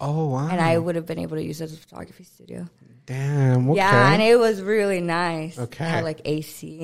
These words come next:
Speaker 2: and it was,
Speaker 1: Yeah, I
Speaker 2: um,
Speaker 1: would have been mad too.
Speaker 2: Um, yeah, but so my mom, um, she was,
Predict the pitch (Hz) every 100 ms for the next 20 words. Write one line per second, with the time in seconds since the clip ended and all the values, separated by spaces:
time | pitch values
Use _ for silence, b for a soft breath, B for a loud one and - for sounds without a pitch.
0 | 160 156 147 147 151 151 127 123 123 131
1 | 120 120 117 113 113 - 127 120 110 104
2 | 113 - 165 156 143 151 156 151 160 156
3 | 190 208 - B B B B B - 214
4 | 190 180 180 196 233 214 185 180 185 B
5 | B - 175 160 156 156 165 175 - _
6 | _ - - 196 185 175 165 160 -